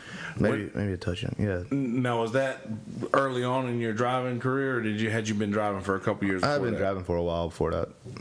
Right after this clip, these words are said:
Speaker 1: so we raced a bunch, <laughs> man. Just about every weekend, it
Speaker 2: Where,
Speaker 1: seemed like.
Speaker 2: where were you, where were you running at? Around here, or did, where? I
Speaker 1: That
Speaker 2: know
Speaker 1: at
Speaker 2: there's one in Bennettsville. I know there's that, and there's n-, one in Oak Grove now.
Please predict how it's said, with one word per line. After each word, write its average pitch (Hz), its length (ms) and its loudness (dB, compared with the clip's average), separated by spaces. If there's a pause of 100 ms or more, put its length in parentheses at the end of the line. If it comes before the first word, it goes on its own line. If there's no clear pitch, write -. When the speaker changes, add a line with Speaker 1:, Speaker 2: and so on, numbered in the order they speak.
(420)
Speaker 1:
so 87 320 2 (800)
we 95 140 4
raced 90 260 0
a 82 40 -4
bunch, 78 360 -2
<laughs> - 20 0
man. - 300 -2 (760)
Just 95 180 2
about 82 180 0
every 78 180 -2
weekend, 82 360 0
it 139 60 0
Speaker 2:
Where, 143 100 0
Speaker 1:
seemed 87 120 -4
like. - 100 -8 (220)
Speaker 2:
where 143 240 2
were 143 80 0
you, 131 260 0
where 143 160 0
were 139 80 0
you 127 160 -2
running 127 260 0
at? 92 240 -2
Around 113 340 2
here, 131 420 0
or 104 120 2
did, 110 160 0
where? 107 280 0 (440)
I - 60 6
Speaker 1:
That 147 120 2
Speaker 2:
know 165 40 2
Speaker 1:
at 165 60 0
Speaker 2:
there's 147 220 0
one 131 200 2
in 113 220 0
Bennettsville. 120 680 2
I 107 60 0
know 120 160 0
there's 113 280 0 (160)
that, 110 220 2
and 107 160 0
there's 110 200 2
n-, 127 340 -2
one 135 320 2
in 123 100 0
Oak 120 160 -2
Grove 110 320 2
now. 95 480 0